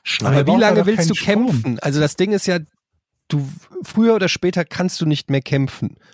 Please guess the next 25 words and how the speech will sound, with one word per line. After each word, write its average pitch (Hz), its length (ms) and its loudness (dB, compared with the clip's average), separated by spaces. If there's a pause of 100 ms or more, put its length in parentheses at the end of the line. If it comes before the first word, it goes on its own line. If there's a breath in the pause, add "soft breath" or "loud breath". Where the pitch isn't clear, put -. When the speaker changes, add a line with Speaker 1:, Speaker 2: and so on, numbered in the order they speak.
Speaker 2:
weil's 127 240 -2
zu 139 140 -2
viele 156 340 -2
sind. 107 220 -6
Also 120 160 -4
du 131 40 -4
kannst 165 240 -4
jetzt - 320 -6
zehn 175 220 0
Zombies 156 400 -2
mitnehmen 190 640 0
oder 123 160 -6
zwanzig 170 500 -6
oder 131 160 -2
hundert, 185 380 0 (800 loud breath)
aber 151 180 2
irgendwann 175 260 4
ist 143 140 0
der 123 60 0
Strom 196 420 2
leer, 190 280 2
Speaker 3:
Moment, - 20 0 (320)
Speaker 2:
irgendwann - 20 2
Speaker 3:
aber 156 160 2
de-, 143 180 -8